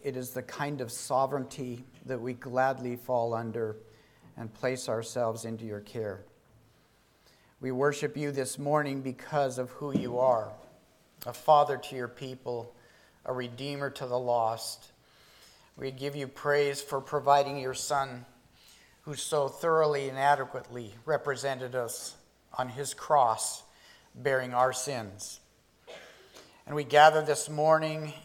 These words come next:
in praise and worship of the Spirit that now indwells us, the Spirit of the living God,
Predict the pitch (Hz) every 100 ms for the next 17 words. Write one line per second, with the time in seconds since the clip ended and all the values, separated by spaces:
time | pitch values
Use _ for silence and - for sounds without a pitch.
0 | - 131 131 123 - - 170 170 180 170
1 | 160 143 131 156 156 - 104 - - _
2 | _ _ _ _ _ - 127 127 - -
3 | - 151 156 156 127 127 139 143 143 131
4 | 120 120 117 117 117 - 123 117 - 139
5 | 143 147 135 135 135 135 123 107 101